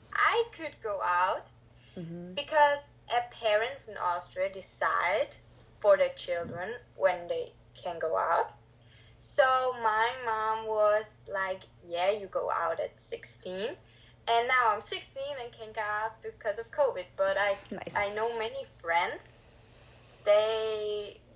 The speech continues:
Speaker 1: um, went clubbing, like, at fourteen, fifteen.
Speaker 2: How did they come
Speaker 1: And
Speaker 2: in?
Speaker 1: yeah, they start early.
Speaker 2: But, um, are they having a fake I D?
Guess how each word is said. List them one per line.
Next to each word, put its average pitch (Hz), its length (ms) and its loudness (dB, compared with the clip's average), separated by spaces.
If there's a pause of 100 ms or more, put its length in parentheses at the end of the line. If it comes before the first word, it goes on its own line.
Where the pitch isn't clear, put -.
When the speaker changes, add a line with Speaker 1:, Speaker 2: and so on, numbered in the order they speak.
(140)
Speaker 1:
um, 185 400 -4 (400)
went 214 220 6 (1000)
clubbing, 208 540 0 (160)
like, 196 220 0 (520)
at 190 160 -6 (400)
fourteen, 262 880 -6 (420)
fifteen. 240 760 -14 (260)
Speaker 2:
How 277 140 6
did 262 100 6
they 208 120 4
come 196 160 2
Speaker 1:
And 220 260 6
Speaker 2:
in? 175 120 -8 (840)
Speaker 1:
yeah, 202 240 -2
they 190 80 -4
start 208 300 -2 (100)
early. 190 420 -4 (400)
Speaker 2:
But, 202 360 6 (200)
um, 185 480 6
are 185 160 8
they 190 80 6
having 180 320 2
a 170 40 -6
fake 165 240 -6
I 185 80 2
D? 247 260 -4